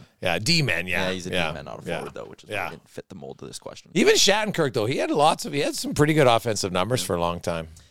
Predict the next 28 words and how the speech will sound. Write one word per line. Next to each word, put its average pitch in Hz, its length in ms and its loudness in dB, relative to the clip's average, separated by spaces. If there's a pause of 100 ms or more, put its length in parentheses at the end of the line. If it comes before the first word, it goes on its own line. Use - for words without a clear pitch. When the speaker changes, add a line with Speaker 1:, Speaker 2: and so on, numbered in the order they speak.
(140)
Speaker 2:
All 98 60 -2
right, 104 160 -4 (100)
uh, 104 140 -2
we're 107 80 -4
gonna 117 140 -6
wrap 113 180 -4
this 110 160 -10
up 117 100 -6
with 104 120 -6
our 101 80 -6
PointsBet 110 420 -6
Canada 107 340 0
bonus 110 460 -6
question 107 540 -4
for 107 520 2
today's 104 720 -2
episode. 160 720 0 (360)
The 104 80 -6
Central 165 340 2
Division, 156 480 -6
you 107 100 -6
guys 190 160 0
talked 165 300 -6
about 165 160 -6
it 120 60 -6
a 117 40 -4
little 98 200 0
bit. 82 180 -10